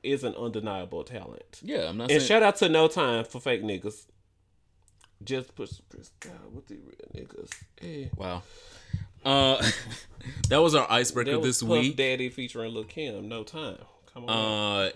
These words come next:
Speaker 2: if you guys have a different era of Nicki Minaj that
Speaker 1: Oh.
Speaker 2: you would like to feature, make sure you let us know.
Speaker 1: This tequila, wow.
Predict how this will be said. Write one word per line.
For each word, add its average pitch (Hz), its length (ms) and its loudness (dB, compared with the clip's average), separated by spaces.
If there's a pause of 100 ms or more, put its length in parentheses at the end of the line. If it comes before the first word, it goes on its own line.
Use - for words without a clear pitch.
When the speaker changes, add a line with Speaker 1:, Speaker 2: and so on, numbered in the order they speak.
Speaker 2:
if 110 180 -2
you 143 140 0
guys 131 460 2
have 120 220 -2
a 101 40 -4
different 107 600 -4
era 98 320 0
of 87 240 -6
Nicki 98 260 -8
Minaj 90 460 -4
that 143 180 -2
Speaker 1:
Oh. 113 80 0
Speaker 2:
you 104 60 -2
would 92 120 -4
like 90 200 -4
to 90 80 -16
feature, 98 260 -10
make 95 160 -4
sure 101 140 -8
you 95 100 -6
let 90 180 -4
us 104 260 -6
know. 82 460 -8
Speaker 1:
This 220 180 -4
tequila, 123 500 -8
wow. 113 380 -14